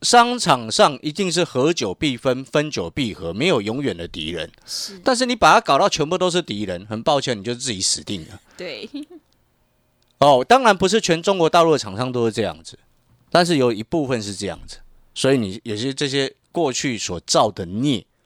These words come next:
Speaker 1: 现在就是要还，没错嘛。
Speaker 2: 是的。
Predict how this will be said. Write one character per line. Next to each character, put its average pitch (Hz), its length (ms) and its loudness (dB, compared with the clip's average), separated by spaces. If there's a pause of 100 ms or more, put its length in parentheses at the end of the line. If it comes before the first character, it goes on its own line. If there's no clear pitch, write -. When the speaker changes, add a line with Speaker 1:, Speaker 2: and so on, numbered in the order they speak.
(120)
Speaker 1:
现 113 240 -2
在 104 120 -2
就 92 120 -12
是 90 140 -8
要 87 100 -6
还， - 220 -14 (720)
没 147 160 2
错 190 180 4
嘛。 113 240 -2
Speaker 2:
是 - 360 -8
的。 - 240 -18